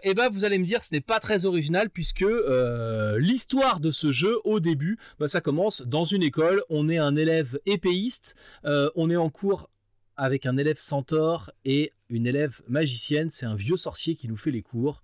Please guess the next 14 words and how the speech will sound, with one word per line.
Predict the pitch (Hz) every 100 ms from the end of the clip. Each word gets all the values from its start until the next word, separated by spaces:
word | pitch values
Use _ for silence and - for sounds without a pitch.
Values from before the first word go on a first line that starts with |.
| _ - - -
un | 113
peu, | - 160 160 135
un | 117
peu | 131
comme | 156 123
dans | 113 104
tous | 156 147
les, | 120 107
les | 98 95 90 90
jeux | 101 127
qu'on | 104
va | 95
pouvoir | 120
trouver. | - 107 113